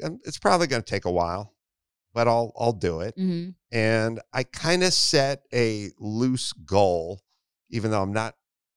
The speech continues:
Speaker 1: I don't normally give myself sort of hard goals, but I was like, I remember when I was thinking about this, I was in my apartment in North Hollywood with, you know, my one bedroom with my two roommates, like,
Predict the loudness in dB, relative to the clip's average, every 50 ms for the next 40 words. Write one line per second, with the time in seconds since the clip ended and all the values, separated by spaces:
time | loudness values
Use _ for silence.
0 | _ _ _ _ _ _ _ _ _ _ _ _ -8 -6 -4 -4 -4 -2 0 2
1 | 2 2 2 0 -2 -2 -2 -2 -2 -2 -2 -4 -6 -6 -4 -4 -4 -4 -6 -4
2 | -2 0 0 2 0 -2 -6 -14 _ _ _ _ -4 2 2 4 4 2 0 -6
3 | -10 -12 -6 -4 -2 -2 0 0 -2 -2 -2 -4 -4 -4 -4 -4 -6 -10 _ _
4 | _ _ _ _ _ _ _ _ _ _ _ _ _ _ _ _ _ _ _ _
5 | -2 0 0 2 0 0 0 0 0 0 -2 -6 -10 -8 -6 -4 -2 0 -2 0
6 | -2 -4 -4 -2 -4 -2 -2 -2 0 0 0 0 0 -2 -2 -2 -2 -2 -2 -2
7 | -2 -2 -2 -2 -2 -4 -6 -8 -8 -4 0 0 0 0 0 -4 -6 -6 -6 -4
8 | -4 -4 -4 -4 -4 -4 -2 -2 -2 -2 -4 -6 -8 -10 -12 -16 -18 _ _ -18
9 | -16 -14 -14 -12 -14 -14 -10 -6 -6 -4 -4 -4 -4 -6 -6 -6 -6 -8 -10 -10
10 | -10 -14 -16 -20 -20 -20 -20 -20 _ _ _ -16 -12 -10 -10 -10 -8 -8 -8 -8
11 | -8 -10 -10 -12 -12 -12 -12 -12 -12 -14 -14